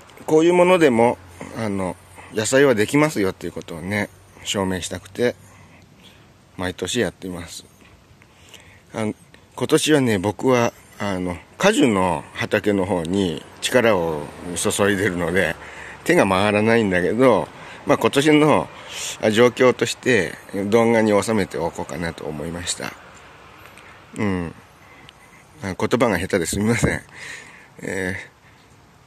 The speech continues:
ー、あのね、ちゃんとにね、あの、毎日、あ、目を通したりして、肥料の具合とかもね、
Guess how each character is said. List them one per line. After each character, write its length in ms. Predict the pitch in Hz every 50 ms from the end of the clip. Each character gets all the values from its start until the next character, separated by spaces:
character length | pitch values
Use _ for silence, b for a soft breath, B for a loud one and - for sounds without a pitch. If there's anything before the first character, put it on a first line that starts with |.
| _ -
ー、 40 |
あ 40 | -
の 100 | 104 101
ね、 260 | 101 95 82 62 - - _ _ _ _ _ _ _ _ _ _ _ _ - - -
ち 100 | - 156
ゃ 60 | 160
ん 80 | 165
と 140 | - - 160
に 100 | 123 101
ね、 260 | 90 90 85 71 - - - - _ _ - _ - - - - -
あ 180 | 101 90 87
の、 140 | 85 82 82
毎 240 | 92 107 113 123 127
日、 520 | 123 107 - - - 120 113 95 82 - - - _ _ - _ b b b b b b b b -
あ、 120 | 101 101
目 160 | 101 107 123 127
を 120 | 104 92
通 180 | - 101 90 85
し 60 | -
た 120 | - 76
り 80 | 73 71
し 80 | -
て、 380 | - - 107 104 95 82 62 - - - - _ _ _ _ _ _ _ _ _ _
肥 160 | - - 135
料 140 | 127 110 95
の 100 | 87 85
具 160 | 80 87 90
合 80 | 92 92
と 100 | 104 101
か 120 | - 82
も 120 | 78 71
ね、 280 | 80 95 104 107 101 -